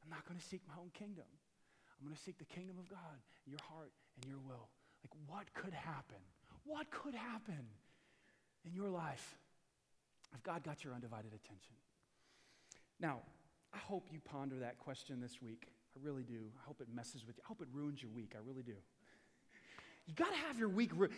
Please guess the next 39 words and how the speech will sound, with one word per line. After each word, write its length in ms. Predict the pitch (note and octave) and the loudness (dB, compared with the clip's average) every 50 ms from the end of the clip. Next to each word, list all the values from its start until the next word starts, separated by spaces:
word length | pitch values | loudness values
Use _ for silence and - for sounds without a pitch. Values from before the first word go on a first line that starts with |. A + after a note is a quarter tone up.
| - - | 2 0
you 100 | F#3 F#3 | 2 6
gotta 200 | - F#4+ G4 G4 | 8 8 10 10
have 200 | F4 F4+ E4+ B3+ | 10 8 10 12
your 120 | C#4+ D4 B3 | 12 12 12
routine 500 | B3 C4 - - - C4+ C4 G#3+ G3 E3+ | 12 12 10 12 12 12 12 12 12 12
ruined 340 | G3 A#3+ B3+ B3 G#3+ F#3+ - | 12 12 12 12 12 12 12
sometime 460 | - F3+ E3+ D#3+ - F3 D#3 D3+ D3+ | 12 10 10 12 12 12 12 12 12
by 140 | D#3+ D#3 D#3 | 12 12 12
the 80 | D#3 | 12
Holy 220 | D#3+ E3+ E3+ E3 D#3+ | 12 12 12 12 8
Spirit, 300 | - - F3 D#3+ D3 B2 | 8 8 8 8 10 12
by 140 | E3 D3+ D3+ | 12 12 12
God. 320 | C3+ D#3 D3+ C3+ B2+ C3 | 12 12 12 12 12 10
Like, 160 | C3+ C3+ C3 - - - - - | 8 6 6 6 0 -6 0 6
he's 140 | - C4+ B3 | 8 8 8
gotta 200 | E4+ F4 F#4 F4 | 8 6 8 8
mess 400 | D#4 D#4 D#4+ D#4 E4 D#4+ - - | 12 12 12 12 12 12 12 10
with 220 | D4 C4 - - | 10 10 10 12
you 80 | A3 G3+ | 12 12
to 80 | F#3 | 12
change 480 | - - - B3+ A3+ A3 A3+ A3 F3+ C3 | 10 10 10 10 12 12 12 10 8 6
you, 80 | C3 A#2+ | 4 4
right? 320 | A#2+ C3 D#3 G3+ C4+ C#4 - - - - - - - - - - - - - - - | 8 10 10 10 8 6 0 -8 -14 -14 -16 -16 -18 -20 -20 -20 -20 -20 -18 -6 -4
Like, 100 | E3 - | -2 2
what 160 | F#3 C#4+ E4+ | 2 4 4
would 100 | E4+ E4 | 6 6
happen 340 | C4+ B3 C#4+ C4+ C4+ - F3+ | 6 8 8 6 6 6 4
if 140 | D#3+ D3+ - | 4 6 6
you 60 | A3+ | 4
saw 240 | G3+ - - A3+ G3 | 6 10 10 10 10
adversity 520 | F#3+ E3+ E3 G3+ G#3 G#3 G#3 G#3+ F3+ E3+ D#3+ | 10 12 12 12 12 12 12 8 8 8 8
as 100 | D#3 D#3+ | 8 8
a 60 | D3 | 10
means 460 | E3 F#3 G#3+ B3 C4 B3 A3 G3+ - | 12 12 12 12 12 12 12 12 8
for 140 | - - F#3+ | 8 6 6
you 100 | F#3+ F3 | 6 6
to 60 | E3 | 6
get 260 | D3+ - D4 C#4 F#3 - | 6 6 4 4 8 10
back? 200 | C#4 G#3+ A3 | 12 12 12